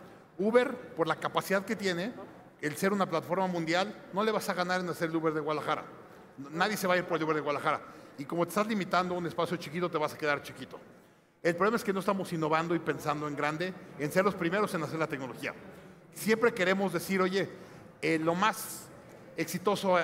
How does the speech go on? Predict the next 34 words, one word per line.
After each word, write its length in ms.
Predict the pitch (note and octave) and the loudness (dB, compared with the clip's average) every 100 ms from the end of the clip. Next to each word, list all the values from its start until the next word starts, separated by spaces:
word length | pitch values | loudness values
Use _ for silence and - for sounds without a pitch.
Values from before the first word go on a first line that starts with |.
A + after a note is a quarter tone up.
| - | 2
en 160 | D3+ D3+ | -2 0
California 520 | E3+ E3+ G3 G#3 F#3 | 0 0 0 2 2
es 100 | G#3+ | 2
esto, 340 | G3 - B3+ B3 - - | 0 0 0 -2 -12 0
lo 100 | D#3 | 4
voy 80 | F3+ | 4
a 20 | |
hacer 180 | F#3 - | 2 0
para 160 | D#3+ | 0
México. 420 | D#3 D3+ B2+ F#2+ - - - - | 0 -4 -8 -12 -16 -18 -16 -2
O 100 | D3+ | 0
lo 100 | F3+ | 4
más 180 | G3 | 2
exitoso 320 | F#3+ E3+ F#3+ E3 | 0 -2 -2 0
en 60 | |
Europa 280 | F3+ F#3 F#3 | 2 4 2
es 80 | F3 | 0
esto, 220 | G#3 A3 | 0 0
lo 60 | F3+ | 2
voy 80 | |
a 40 | E3 | 2
hacer 180 | F3+ F3 | 0 0
para 160 | E3 D3+ | 0 0
Guadalajara". 460 | C#3+ C#3 D3+ B2+ - - - - | 0 0 0 -2 -4 -18 -18 -6
Y 80 | D#3 | -4
nos 120 | D#3 | -2
estamos 200 | F#3 F3 | -2 0
quedando 260 | F3+ F3 | 0 0
en 80 | E3+ | 0
lugares 220 | D3+ D#3 | 0 0
muy 120 | D3+ D3+ | 0 -6
chiquitos. 440 | C#3 C#3 G#2 - - - _ _ _ - | -6 -10 -10 -16 -20 -20 _ _ _ -6
Mercado 420 | D#3 E3+ A3 A3+ | 0 2 2 2
Libre, 320 | G#3+ G3+ B3 | 2 2 0